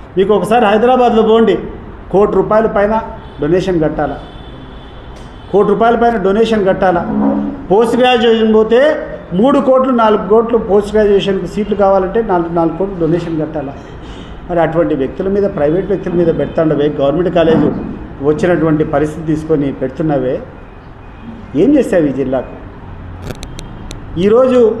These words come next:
జిఎన్ఎస్ఎస్ నుంచి హెచ్ఎన్ఎస్ఎస్కు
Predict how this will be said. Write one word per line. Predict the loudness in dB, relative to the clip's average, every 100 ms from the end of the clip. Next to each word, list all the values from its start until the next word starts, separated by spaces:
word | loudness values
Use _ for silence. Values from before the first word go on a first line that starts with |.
| -8 -14 -16 -18 -20 -20 -14 -14 -14 -18 -16 -8
జిఎన్ఎస్ఎస్ | 0 4 4 4 2 0 -2
నుంచి | -2 0 0
హెచ్ఎన్ఎస్ఎస్కు | 2 2 2 0 -2 -2 -4